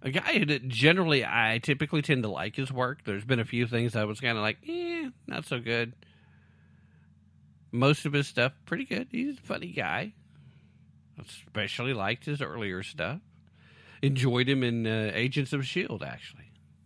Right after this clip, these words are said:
Threw David Chappelle under the bus.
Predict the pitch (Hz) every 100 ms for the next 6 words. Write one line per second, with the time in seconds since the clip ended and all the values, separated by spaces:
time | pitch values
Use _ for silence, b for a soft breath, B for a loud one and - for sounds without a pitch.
0 | - - - - b b b b b b
1 | b b b b b b - - - -
2 | - - - - - - - _ - -
3 | _ - - - - 240 262 262 202 202
4 | 214 202 180 - 185 180 165 151 151 147
5 | 127 92 - - -